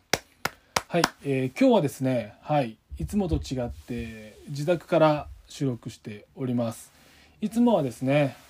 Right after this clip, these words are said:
あの、会社の会議室を借りてマイクを出して収録してるんですけれども、あの、テレワークを推進する会社ということもあってですね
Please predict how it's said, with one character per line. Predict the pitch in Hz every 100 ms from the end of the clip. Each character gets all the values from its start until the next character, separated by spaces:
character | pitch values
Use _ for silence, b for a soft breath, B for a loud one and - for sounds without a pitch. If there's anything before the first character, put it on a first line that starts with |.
| 175
あ | 135
の、 | 131 127 123
会 | 165 180
社 | 180
の | 170
会 | 160 170
議 | 175
室 | - -
を | 120
借 | 113 123
り | 113
て | 123
マ | 123 165
イ | 156
ク | - 123
を |
出 | 113 117
し | -
て | 117 107 110
収 | 127 135
録 | 117 117 -
し | -
て | - 123
る | 117 127
ん | 117
で | 113
す | - -
け | 127
れ | 117
ど | 113
も、 | 123 185 156 B B B B
あ | 156
の、 | 143
テ | 139
レ | 214
ワ | 240
ー | 226
ク | - 147
を | 131
推 | - 147 131
進 | - 139 131
す | 139
る | 135
会 | - 147 135
社 | 143
と | 135 139
い |
う | 135
こ | 143
と | 135
も | 131 120
あ | 135
っ |
て | - -
で | 107
す | -
ね | 117 117